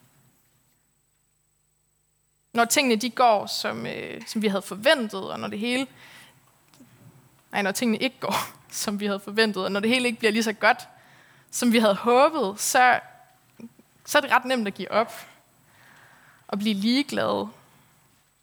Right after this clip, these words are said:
Og der er jo heller ikke noget galt med sådan, som vi har det nu. Livet er godt. Hvorfor skal vi ændre en hel masse på det? Vi har det jo rart.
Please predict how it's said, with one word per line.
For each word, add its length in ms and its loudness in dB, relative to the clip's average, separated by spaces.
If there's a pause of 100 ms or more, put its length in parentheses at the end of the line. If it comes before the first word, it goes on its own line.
(680)
Og 80 -4
der 0 -
er 60 4
jo 40 4
heller 120 4
ikke 80 2
noget 180 -2
galt 260 4
med 120 -4
sådan, 280 0
som 420 -6 (300)
vi 140 -2
har 200 4
det 140 -8
nu. 280 -4 (2250)
Livet 220 4
er 60 2
godt. 280 2 (240)
Hvorfor 260 0 (180)
skal 240 -6
vi 80 -4
ændre 240 2
en 80 2
hel 140 0
masse 220 -4
på 80 -14
det? 240 -2 (720)
Vi 100 -4
har 180 2
det 100 -8
jo 100 -12 (120)
rart. 480 2